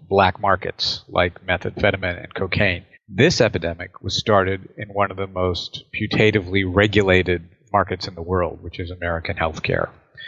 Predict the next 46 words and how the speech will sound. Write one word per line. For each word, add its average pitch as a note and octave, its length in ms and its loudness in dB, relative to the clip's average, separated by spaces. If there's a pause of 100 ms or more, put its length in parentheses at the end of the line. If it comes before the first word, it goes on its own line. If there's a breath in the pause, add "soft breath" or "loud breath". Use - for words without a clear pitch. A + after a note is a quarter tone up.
(400 loud breath)
Uh, - 180 6
and G#2 160 2
despite A2+ 380 4
the G2+ 100 -2
fact F#2+ 380 2
that F#2 120 -10
there F2+ 120 -6
were F2+ 100 -8
many F#2+ 220 -4
people F#2+ 280 -4
who F2+ 60 0
should G#2+ 140 4
have F#2+ 80 2
been F2+ 100 0
minding F2 340 0
the E2 80 -8
store, E2+ 400 0
they D#2 120 0
failed F2 300 2
to G2 80 -2
do F2+ 180 0
so. F#2+ 280 2 (220)
And - 100 0
what G#2 140 6
happened B2+ 380 4
was, G2 560 -4
there - 100 -10
was F#2 220 -8
a, F#2+ 340 -8
at G2+ 140 0
the C3+ 60 0
time G2 340 2
in G#2 80 -2
the G#2+ 40 2
nineties, F#2 380 0
there G2 80 -2
was F2+ 300 -6
a - 80 -6
lot F2+ 220 6
of G#2+ 60 4
concern F#2+ 440 -4
about F#2 200 2
untreated F#2 540 -4
pain F2 240 2
in D2+ 140 -8
America, - 480 -10